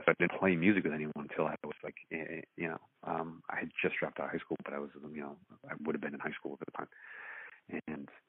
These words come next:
so I would just, I just wrote lyrics for a band that didn't exist. Eventually, we were writing songs that had a, a duty to, to fill the space with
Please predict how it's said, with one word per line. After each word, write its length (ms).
so 100
I 100
would 180
just, 200
I 80
just 180
wrote 180
lyrics 240
for 120
a 60
band 320
that 100
didn't 180
exist. 440
Eventually, 400
we 140
were 60
writing 280
songs 180
that 100
had 120
a, 220
a 40
duty 440
to, 160
to 300
fill 280
the 140
space 320
with 200